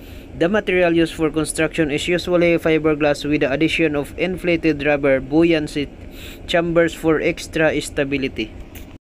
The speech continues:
The last in our list is the lifeboat. They must be available in sufficient quantity and support the required capacity and size such that the total number of passengers aboard can evacuated from either port or starboard.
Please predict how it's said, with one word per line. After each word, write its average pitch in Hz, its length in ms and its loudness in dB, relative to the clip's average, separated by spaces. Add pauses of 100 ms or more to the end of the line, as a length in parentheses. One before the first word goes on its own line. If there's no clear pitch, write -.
(540)
The 139 180 2
last 175 300 2
in 147 120 -2
our 151 200 4
list 160 400 2
is 151 240 0
the 139 180 0
lifeboat. 127 760 0 (1300)
They 180 240 2
must 196 260 -2
be 170 80 2
available 165 560 4
in 165 140 4
sufficient 160 560 0
quantity 156 480 2
and 170 200 -2
support 165 400 2
the 147 120 2
required 151 440 2
capacity 160 540 0
and 143 200 0
size 160 360 0
such 190 300 0
that 143 160 2
the 147 80 2
total 180 420 0
number 165 220 0
of 147 100 0
passengers 147 560 0
aboard 147 420 2 (420)
can 208 180 2
evacuated 175 680 2
from 147 220 0
either 156 280 0
port 160 360 0
or 143 180 2
starboard. 110 540 -2